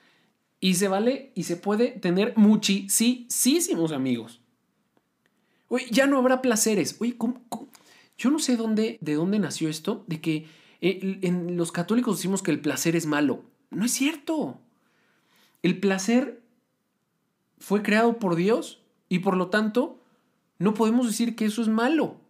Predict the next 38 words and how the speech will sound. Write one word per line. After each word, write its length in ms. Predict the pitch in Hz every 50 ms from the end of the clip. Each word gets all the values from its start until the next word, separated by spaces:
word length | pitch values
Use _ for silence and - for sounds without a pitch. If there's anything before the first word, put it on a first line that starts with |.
| _ _ _ _ _ _ _ _ _ _ _
Oye, 220 | - 175 196 190
claro, 400 | 196 220 226 208 147 120 - - _ _ _ _ _
cuando 440 | - 180 190 180 180 185 185 185 185
nosotros 480 | 185 185 185 240 262 247 247 226 220 196
lo 180 | 180 170 170
que 100 | 165 151
queremos 480 | - 165 165 175 196 196 190 180 175 -
es 140 | 180 180 175
buscar 280 | 170 165 - 190 175
el 100 | 175 165
placer 380 | 165 170 156 143 - 170 170 165
egoísta 800 | 160 156 151 151 160 165 156 - - - 147 143 143 143 - _ _ _ _ _ _
y 100 | 202 196
lo 160 | 208 208 202
único 420 | 233 277 320 320 - - 226 - -
que 80 | 165
quere-, 240 | 160 160 165 160 -
queremos 560 | - 160 151 147 165 175 180 180 175 160 165
hacer 300 | 165 143 - - 151 143
es 100 | 143 143
buscar 280 | 143 143 139 - 175 170
el 80 | 170
placer, 360 | 170 175 165 165 - 185 208 - 208
bueno, 240 | 214 226 196 - - - - - _
pues 140 | - 160 -
ahí 100 | 180 208
ya 100 | 208 233
viene 180 | 220 220 214 214
otra 220 | 214 214 202 202
cosa, 300 | 202 202 185 190 - 131
¿no? 180 | 123 160 - -
Me 120 | - 151 -
parece, 340 | - 151 147 151 151 151
vendrá 360 | 135 135 135 135 135 147 160 156
el 100 | 156 160
egoísmo 880 | 156 139 139 139 151 180 214 220 220 202 196 196 180 175 175 175 175 - - - - -
o 60 | 147
vendrá, 540 | 156 151 160 170 190 185 - - - _